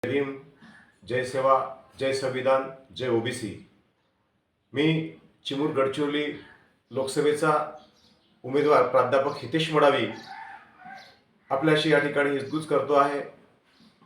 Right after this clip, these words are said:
चिमूर गडचिरोली लोकसभा क्षेत्रातील सर्व मतदारांना माझी विनंती आहे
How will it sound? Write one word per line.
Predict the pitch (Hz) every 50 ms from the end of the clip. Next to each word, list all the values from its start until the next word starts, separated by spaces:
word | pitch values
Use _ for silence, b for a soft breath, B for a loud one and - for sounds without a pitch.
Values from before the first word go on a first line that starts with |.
| _ -
चिमूर | - 151 165 175 156
गडचिरोली | 151 147 151 - 165 156 160 143
लोकसभा | 139 135 - 165 156 156
क्षेत्रातील | 156 156 143 - 143 147 151 - 160 156 151 - - - - - _ _ - _ _ -
सर्व | - - 160 156 156
मतदारांना | 147 135 135 131 135 147 151 151 147 151
माझी | 143 139 135 135 131
विनंती | 120 127 127 156 175 165 196 185
आहे | 170 156 147